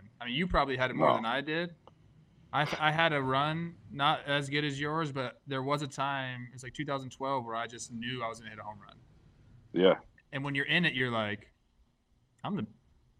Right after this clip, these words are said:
Speaker 1: I'm, this is gonna happen forever. I'm the
Speaker 2: Yeah.
Speaker 1: best hitter of all time."
Speaker 2: Ever.
Speaker 1: Um, but <laughs> it eventually comes,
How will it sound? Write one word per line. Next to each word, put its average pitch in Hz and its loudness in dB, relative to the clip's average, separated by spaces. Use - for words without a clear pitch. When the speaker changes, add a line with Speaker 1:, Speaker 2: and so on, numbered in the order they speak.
Speaker 1:
I'm, 196 -2
this 208 -4
is 143 -4
gonna 113 -2
happen 139 2
forever. 151 0
I'm - -6
the 170 2
Speaker 2:
Yeah. 160 6
Speaker 1:
best 127 0
hitter 139 -4
of 135 -8
all 147 -2
time." 127 -6
Speaker 2:
Ever. 78 6
Speaker 1:
Um, 110 -10
but 131 -8
<laughs> - -4
it 127 -6
eventually 131 -4
comes, 117 -8